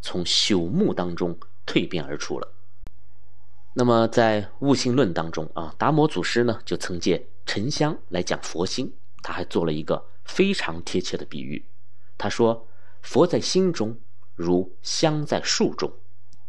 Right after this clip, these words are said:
烦恼若尽，佛从心出；朽腐若尽，香从树出。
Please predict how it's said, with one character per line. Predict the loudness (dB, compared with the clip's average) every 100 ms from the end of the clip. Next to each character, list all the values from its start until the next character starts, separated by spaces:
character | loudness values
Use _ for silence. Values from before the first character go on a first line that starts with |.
| -4 -4 -4
烦 | -2 0 2
恼 | 4 4
若 | 4 4
尽， | 4 0 0 -4 -4 -4 -4
佛 | 0 2 2
从 | 2 -2
心 | -2 0 0 0
出； | -2 -2 -4 -4 -4 -4 -4 -4 -4 -4
朽 | -2 0 2 2
腐 | 0 0
若 | 0 0
尽， | 0 -4 -4 -6 -6 -6 -4
香 | 2 2 2 -2 -6 -4
从 | -4 -6 -4
树 | 0 0
出。 | -2 -4 -4